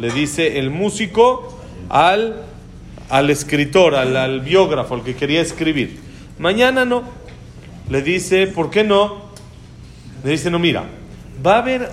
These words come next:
una sinfonía". Me parece que iba a ser en Australia o algo así, una música, y yo,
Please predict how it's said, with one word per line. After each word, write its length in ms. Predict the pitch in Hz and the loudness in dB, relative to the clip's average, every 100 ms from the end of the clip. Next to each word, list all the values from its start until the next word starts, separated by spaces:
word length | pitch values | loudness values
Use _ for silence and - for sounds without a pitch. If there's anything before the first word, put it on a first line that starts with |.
| - 180 | -10 -4
una 240 | 202 220 | 0 0
sinfonía". 760 | 208 190 165 131 160 175 165 82 - - - - - - - - - | 0 -4 -4 -4 -2 0 -2 -2 -10 -16 -18 -18 -18 -18 -18 -18 -8
Me 140 | 131 | -4
parece 400 | 131 139 170 165 | 0 2 0 -2
que 120 | 175 180 | -2 0
iba 100 | 175 | 0
a 20 | |
ser 160 | 180 | 0
en 100 | 175 | 0
Australia 720 | 147 123 - 147 165 147 107 87 | 0 -2 -2 4 4 4 -2 -6
o 80 | 98 | -4
algo 200 | 110 113 | -2 0
así, 400 | 117 139 151 - - - - - - | -2 -2 -4 -6 -16 -20 -20 -20 -10
una 220 | 151 185 | -2 0
música, 760 | 190 208 214 185 151 147 147 - - - | 2 0 -2 -4 -4 0 0 -2 -16 -12
y 180 | 139 147 | -6 -2
yo, 180 | 156 | 4